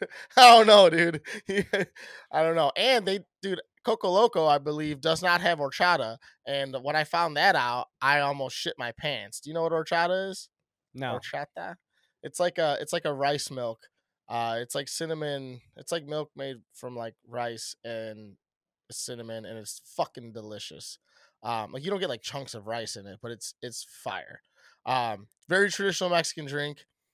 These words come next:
Speaker 1: and nowhere to be found, uh, in the Tri-Cities. And, uh, I just think it,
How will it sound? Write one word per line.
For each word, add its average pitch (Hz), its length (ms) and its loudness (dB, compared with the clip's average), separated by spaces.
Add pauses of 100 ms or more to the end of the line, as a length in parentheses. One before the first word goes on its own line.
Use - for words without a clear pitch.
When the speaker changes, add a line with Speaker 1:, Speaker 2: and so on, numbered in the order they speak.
(340)
Speaker 1:
and 131 500 -6 (200)
nowhere 143 920 0 (160)
to 143 100 -10
be 131 120 -12
found, 110 600 -8 (220)
uh, 113 440 -10
in 113 300 -16
the 117 60 -18
Tri-Cities. 101 800 -14 (520)
And, 107 320 -12
uh, 98 380 -12
I 160 80 0
just 185 180 -4
think 208 180 -6
it, 190 140 0